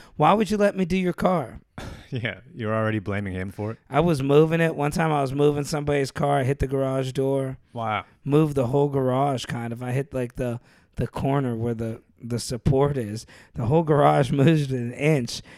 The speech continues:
Speaker 1: and my dad's looking at it like it's something you can't even explain.
Speaker 2: Right, yeah.
Speaker 1: Like, dude, the actual foundation of the garage. And you know if that happened, there should be a wrecked car. But the thing was,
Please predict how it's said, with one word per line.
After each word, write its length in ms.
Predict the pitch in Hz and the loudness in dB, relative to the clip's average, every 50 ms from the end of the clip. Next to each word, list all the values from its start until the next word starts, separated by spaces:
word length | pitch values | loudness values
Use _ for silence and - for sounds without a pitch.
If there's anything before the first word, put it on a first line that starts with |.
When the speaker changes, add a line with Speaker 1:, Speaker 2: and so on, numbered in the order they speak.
| - _ _ - | -20 _ _ -2
Speaker 1:
and 120 | - 139 | 2 2
my 180 | 147 143 135 135 | 4 4 2 2
dad's 480 | 131 - 160 156 156 151 156 - - 160 | 2 4 4 4 4 4 2 2 4 4
looking 320 | 156 147 - 180 175 165 | 4 4 4 4 2 4
at 200 | 160 160 160 165 | 2 2 2 0
it 140 | 170 151 147 | 0 0 -2
like 200 | 147 151 151 160 | -6 -6 -4 -4
it's 140 | 185 180 - | -4 -4 -2
something 340 | - 220 226 226 - 202 165 - | 0 0 0 2 0 0 -2 -2
you 80 | - 180 | -2 -4
can't 300 | - - - 233 226 202 | -4 -2 -2 -2 -2 -2
even 180 | 190 170 156 143 | -4 -6 -8 -10
explain. 640 | 135 131 - - 151 147 147 160 170 151 127 117 - | -12 -12 -14 -18 -12 -8 -6 -6 -6 -6 -8 -4 0
Speaker 2:
Right, 300 | 127 123 117 127 127 113 104 | 4 6 6 6 6 6 6
yeah. 140 | 104 110 107 | 4 4 4
Speaker 1:
Like, 160 | 185 170 180 | 4 4 4
dude, 200 | 170 208 208 202 | 4 4 4 4
the 140 | 170 170 160 | 4 4 4
actual 440 | 175 185 202 - - - 208 180 170 | 4 4 2 0 -2 -4 -2 -2 -2
foundation 840 | - - 202 175 165 160 160 151 160 160 170 175 - - - 170 | -2 0 0 0 0 0 -2 0 0 0 0 -2 -4 -4 -6 -4
of 100 | 160 151 | -4 -2
the 80 | 147 147 | -4 -2
garage. 400 | 139 147 151 151 147 147 143 - - - - - - - - | 0 2 2 2 2 2 0 -4 -8 -18 -20 -20 -20 -10 -4
And 200 | 190 175 180 190 | -2 -2 0 0
you 160 | 196 214 214 | 0 0 -2
know 400 | 180 185 185 190 220 220 202 180 | -2 -2 0 2 4 4 4 2
if 180 | 156 147 151 147 | 0 -2 -6 -6
that 220 | - 165 156 156 | -6 -4 -4 -4
happened, 440 | 147 151 165 170 170 - - 156 147 | -4 -4 -4 -4 -4 -6 -6 -8 -6
there 100 | 143 135 | -6 -6
should 260 | 135 - - 170 156 | -6 -6 -8 -8 -6
be 120 | 151 156 147 | -6 -4 -4
a 80 | 143 | -4
wrecked 360 | 135 139 147 143 139 - - - | -4 -6 -6 -6 -6 -8 -8 -4
car. 400 | - 143 156 160 139 123 117 - - - - - _ - | -2 0 2 2 0 -2 -4 -8 -12 -20 -20 -20 _ -6
But 160 | - 160 143 | -4 -2 -2
the 100 | 151 147 | -2 -2
thing 320 | - - 170 156 151 147 143 | 0 0 -2 -2 0 -2 0
was, 400 | 156 165 165 151 143 135 - | 2 2 2 2 0 -2 -4